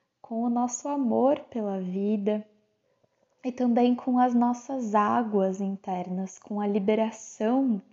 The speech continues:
das toxinas pela bexiga. E então, equilibrando esse chakra, a gente equili-, equilibra esses aspectos em nós.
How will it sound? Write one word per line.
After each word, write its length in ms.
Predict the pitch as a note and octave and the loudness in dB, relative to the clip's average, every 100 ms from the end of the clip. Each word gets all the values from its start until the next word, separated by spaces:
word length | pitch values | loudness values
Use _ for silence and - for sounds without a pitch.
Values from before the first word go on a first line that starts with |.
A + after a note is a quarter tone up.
| _ | _
das 260 | G3+ G3+ - | -2 -2 -6
toxinas 1080 | A3+ A3+ - - - B3+ C4+ G3 F#3+ - | -10 -10 -16 -18 -6 -2 -2 -2 -8 -18
pela 280 | - F#3+ F#3+ | -12 -6 -4
bexiga. 720 | F#3 G3 - - G3+ G3 F#3+ F#3+ _ _ - - - - - - _ _ _ _ _ | -4 -6 -8 -4 -4 -4 -8 -10 _ _ -20 -20 -20 -20 -20 -20 _ _ _ _ _
E 560 | G3+ G3+ G3+ G3+ G3 G3 | -10 -6 -4 -4 -4 -4
então, 360 | A3 A3 A3+ A3+ | -2 -2 -2 -4
equilibrando 920 | A3+ - A#3 G#3+ G3 A3 C4 F4 D4 | -4 -6 -4 -2 0 2 0 0 0
esse 280 | A#3 - G#3+ | -2 -4 -14
chakra, 720 | - - G3+ A3+ - A3 G3 - _ - | -12 -8 -6 -8 -10 -10 -10 -12 _ -6
a 100 | A3 | -4
gente 280 | G#3+ G#3+ | -4 -6
equili-, 460 | A3+ - A3+ A#3 A#3+ | -10 -10 -4 -2 -2
equilibra 600 | A3 A3+ - B3 A#3+ A3+ | -2 -2 -2 -2 -2 -2
esses 260 | A#3 A#3+ A3+ | -4 -6 -6
aspectos 720 | B3 - A#3 A3 - - G#3 | -6 -4 -2 -2 -4 -10 -4
em 120 | G#3 | -4
nós. 440 | F#3+ E3 - - | -4 -8 -12 -20